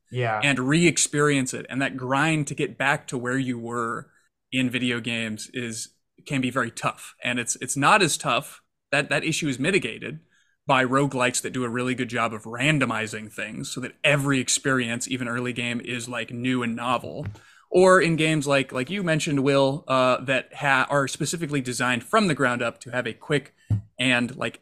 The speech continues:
Speaker 2: tight game cycle that's, like, short and set and, and, and, and good. Um, yeah, and the part of my personal, um, Tome frustration uh, in my gameplay experience was that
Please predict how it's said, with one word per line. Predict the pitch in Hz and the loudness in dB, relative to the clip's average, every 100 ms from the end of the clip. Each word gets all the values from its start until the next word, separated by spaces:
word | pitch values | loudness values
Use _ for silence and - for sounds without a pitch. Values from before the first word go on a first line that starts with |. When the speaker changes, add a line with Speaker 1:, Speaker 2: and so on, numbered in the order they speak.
| - | -14
Speaker 2:
tight | - 131 127 - | -2 0 0 -4
game | - 120 113 | -12 -8 -6
cycle | - 107 92 76 | -4 -4 -6 -8
that's, | 76 - - | -8 -6 -6
like, | - - | -6 -10
short | - - 117 117 - | -12 -4 -2 -2 -4
and | 113 - | -8 -4
set | - 117 - - | -2 -2 -4 -10
and, | - - - - | -12 -10 -12 -10
and, | 113 - - | -10 -10 -14
and, | - - - | -14 -14 -16
and | - 123 | -16 -14
good. | 117 101 _ - - - _ - | -12 -14 _ -20 -20 -20 _ -12
Um, | 113 113 113 117 110 110 _ _ _ _ | -6 -2 -2 -2 -6 -12 _ _ _ _
yeah, | 160 175 160 107 | 2 6 6 6
and | 139 156 151 147 143 - - | 4 4 4 2 0 -4 -6
the | 135 156 139 139 131 - - 151 | 2 4 6 4 2 -6 -14 0
part | 175 180 | 4 4
of | 131 | 4
my | 147 160 160 143 131 143 - | 4 6 6 4 0 -4 -4
personal, | 156 147 139 135 127 127 - | -2 -2 -2 -2 -2 -4 -4
um, | 123 117 98 90 131 - | -4 -4 -6 -8 -12 -12
Tome | - - 147 156 151 139 139 _ _ _ _ - - | -8 0 2 4 4 2 -2 _ _ _ _ -20 -8
frustration | - 131 - 185 - 131 135 - _ - | -2 0 2 2 2 -4 -6 -12 _ -12
uh, | 131 - - | -10 -10 -8
in | 120 | -2
my | 127 | 0
gameplay | 139 123 120 113 | 2 0 -2 -4
experience | - 113 107 107 - - 123 | -4 -6 -4 -6 -10 -16 -16
was | 127 127 135 131 131 117 | -6 0 4 4 2 0
that | 127 117 117 104 - | 0 0 0 -2 -6